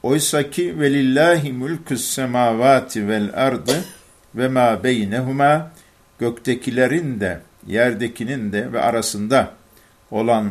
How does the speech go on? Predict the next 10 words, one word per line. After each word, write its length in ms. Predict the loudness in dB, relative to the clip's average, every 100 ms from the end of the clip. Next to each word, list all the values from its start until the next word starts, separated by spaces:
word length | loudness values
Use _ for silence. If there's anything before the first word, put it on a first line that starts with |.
| -6
bütün 500 | -10 -8 -4 -4 0
varlıkların 680 | 0 0 -2 -4 -4 -4 -4
hepsinin 640 | -6 -4 -6 -6 -8 -8
mülkü 580 | -2 0 0 -4 -8 -8 -12 _ _ _ _ -8
Allah'ındır, 1040 | -4 0 2 2 -2 -6 -4 -4 -6 -16 _ _ _ -4
Allah'adır. 840 | -2 0 0 2 0 0 -4 -6 -20 _ _ _ _ _
Onun 360 | -8 -4 -4 -4
emrine 580 | -6 -4 -4 -4 -2 0
rağm 300 | 2 0 -2
olmuş, 560 | -6 -10 -10 -12 -14